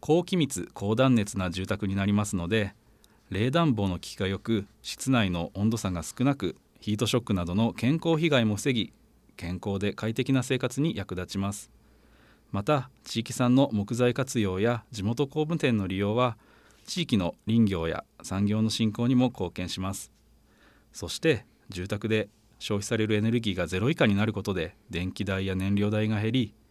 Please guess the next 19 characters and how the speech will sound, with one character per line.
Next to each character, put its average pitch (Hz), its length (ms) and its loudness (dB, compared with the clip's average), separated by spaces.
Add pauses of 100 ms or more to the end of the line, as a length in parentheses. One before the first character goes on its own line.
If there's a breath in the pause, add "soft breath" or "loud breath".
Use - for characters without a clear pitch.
(440 soft breath)
家 85 160 -10
計 123 240 -2
に 131 120 6
も 113 200 2 (140)
優 95 100 -10
し 101 280 -2
い - 20 0
と 113 100 0
い 127 80 4
う 117 60 2
メ 113 80 2
リ 104 80 0
ッ - 20 -12
ト 104 140 -4
が 127 100 4
あ 107 60 4
り 87 80 0
ま 87 160 -2
す。 - 180 -14